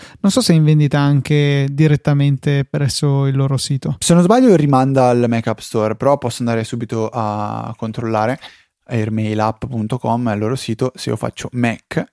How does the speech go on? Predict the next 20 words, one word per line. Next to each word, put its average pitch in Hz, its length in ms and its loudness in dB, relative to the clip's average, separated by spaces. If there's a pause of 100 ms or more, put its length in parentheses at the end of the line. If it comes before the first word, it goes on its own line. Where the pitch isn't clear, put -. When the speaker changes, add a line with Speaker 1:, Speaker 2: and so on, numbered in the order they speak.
Speaker 2:
e - 240 -8
faccio, - 720 -8
no, - 140 -8 (100)
c'è 123 140 -6
download 143 340 2
from 113 240 -4
the 107 120 -2
App 104 140 -6
Store. - 360 -12 (880)
Sono 185 180 2
sicuro 185 320 2
che 170 120 0
prima 165 300 0
era 117 120 2
fuori 104 500 0
dal 110 180 0
Mac 107 180 -2
App 113 100 -4
Store 151 320 -2
perché 117 460 -4